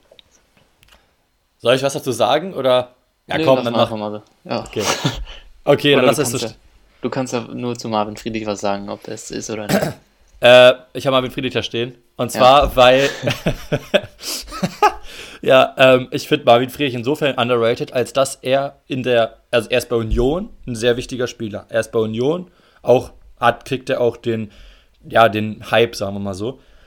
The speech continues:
Speaker 2: Ja, aber ich
Speaker 1: Aber
Speaker 2: würd
Speaker 1: ich
Speaker 2: auch sagen,
Speaker 1: find
Speaker 2: die restliche Bundesliga erkennt ihn auch an, dass er ein torgefährlicher Verteidiger ist und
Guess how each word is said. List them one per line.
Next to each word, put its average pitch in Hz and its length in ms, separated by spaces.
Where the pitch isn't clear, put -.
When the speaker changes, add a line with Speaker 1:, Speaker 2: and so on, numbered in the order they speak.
Speaker 2:
Ja, 110 100
aber - 40
ich - 40
Speaker 1:
Aber 120 60
Speaker 2:
würd 131 60
Speaker 1:
ich 123 80
Speaker 2:
auch 110 80
sagen, 107 140
Speaker 1:
find 110 100
Speaker 2:
die 110 60
restliche 123 380
Bundesliga 117 540
erkennt 113 640
ihn 110 80
auch 110 100
an, 113 180
dass 113 140
er 113 80
ein 110 60
torgefährlicher 117 760
Verteidiger 120 540
ist - 380
und 117 180